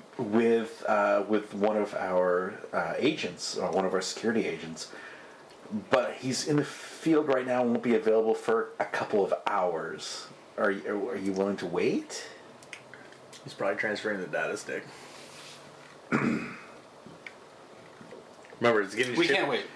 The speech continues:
Speaker 2: It,
Speaker 3: Let's,
Speaker 2: yeah, we can't wait.
Speaker 3: how about we go meet him?
Speaker 1: Well, he's, he's on a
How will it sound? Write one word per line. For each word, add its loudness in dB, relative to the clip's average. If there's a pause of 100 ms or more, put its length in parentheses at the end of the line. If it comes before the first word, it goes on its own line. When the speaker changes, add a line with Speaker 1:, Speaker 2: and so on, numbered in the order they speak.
(120)
Speaker 2:
It, 4
Speaker 3:
Let's, 6
Speaker 2:
yeah, 2
we 2
can't 2
wait. 0
Speaker 3:
how 4
about 4
we 2
go 4
meet 4
him? -6 (2500)
Speaker 1:
Well, -2
he's, -8
he's 2
on 4
a -2